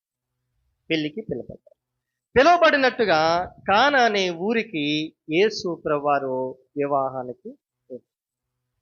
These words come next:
ఆశ్చర్యకరమైన విషయం ఏమనిపించింది అంటే నాకు,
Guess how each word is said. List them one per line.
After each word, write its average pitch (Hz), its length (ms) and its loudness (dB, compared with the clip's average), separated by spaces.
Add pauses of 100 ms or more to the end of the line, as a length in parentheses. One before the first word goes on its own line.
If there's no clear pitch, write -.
(300)
ఆశ్చర్యకరమైన 269 920 4
విషయం 214 320 -2
ఏమనిపించింది 190 720 -4
అంటే 143 200 -4
నాకు, 127 480 -10